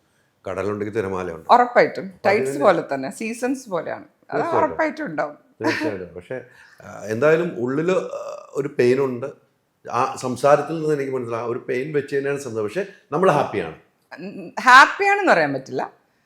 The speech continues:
Speaker 2: എപ്പോഴും ഹാപ്പിയാണോ എന്ന് എനിക്കറിയില്ല. പക്ഷേ ഞാൻ പീസ്ഫുൾ ആണ്. ഏത് തിരമാല വന്നാലും ആ തിരമാല പോയി കഴിയുമ്പം ഒരു, ഒരു മീഡിയം പോയിന്റിലിരിക്കും.
Speaker 1: എന്ത് ദുഃഖം ഉണ്ടെങ്കിലും എന്ത് വേണം, മോളെ കണ്ടു കഴിയുമ്പോ ആ ദുഃഖം മറക്കാൻ പറ്റുമോ?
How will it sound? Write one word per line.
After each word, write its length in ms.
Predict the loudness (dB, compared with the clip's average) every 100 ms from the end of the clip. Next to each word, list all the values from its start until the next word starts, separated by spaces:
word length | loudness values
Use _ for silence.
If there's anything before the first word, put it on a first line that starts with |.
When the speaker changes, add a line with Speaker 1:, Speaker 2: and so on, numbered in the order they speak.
| _ _ _ -6
Speaker 2:
എപ്പോഴും 320 | -2 0 2
ഹാപ്പിയാണോ 460 | 2 2 2 2 4
എന്ന് 100 | 2
എനിക്കറിയില്ല. 500 | 0 0 0 -4 -8 -8 _
പക്ഷേ 300 | -10 -8 -6
ഞാൻ 180 | -6 -8
പീസ്ഫുൾ 440 | -8 -12 -12 -8 -8
ആണ്. 160 | -8 _ _ _ _ _ _ _
ഏത് 540 | -6 -2 -2 0 0 -2 -4
തിരമാല 380 | -2 2 2 4
വന്നാലും 440 | 2 2 0 -2 -8 _ _ _
ആ 60 | -6 -2
തിരമാല 340 | 0 2 0
പോയി 220 | -2 -4
കഴിയുമ്പം 460 | -2 -2 -2 -6 -10 _ _ _ _ _ _ _
ഒരു, 280 | -6 -4 -6 -12 _ _ -10
ഒരു 140 | -6 -2
മീഡിയം 420 | 0 0 -2 -2
പോയിന്റിലിരിക്കും. 880 | -2 -2 -6 -10 -12 -20 _ 0 0
Speaker 1:
എന്ത് 440 | 4 4 6 4
ദുഃഖം 240 | 2 0 -2
ഉണ്ടെങ്കിലും 260 | -2 -4
എന്ത് 140 | -4 -4
വേണം, 180 | -4
മോളെ 220 | 0 0 0
കണ്ടു 220 | -2 -4
കഴിയുമ്പോ 200 | -4 -6
ആ 40 |
ദുഃഖം 260 | -8 -14 -12
മറക്കാൻ 280 | -10 -10 -12
പറ്റുമോ? 280 | -14 -20